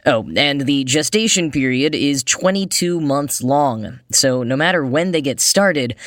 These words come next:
we'll have to wait about two years to see if a viable baby mammoth can really survive. So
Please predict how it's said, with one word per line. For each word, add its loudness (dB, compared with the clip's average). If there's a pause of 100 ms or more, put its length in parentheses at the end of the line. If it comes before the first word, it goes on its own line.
(120)
we'll 2
have 0
to -2
wait 0
about -2
two -2
years 0
to -2
see 0
if -4
a 0
viable 2
baby -2
mammoth -2
can -2
really -2
survive. -2 (500)
So 0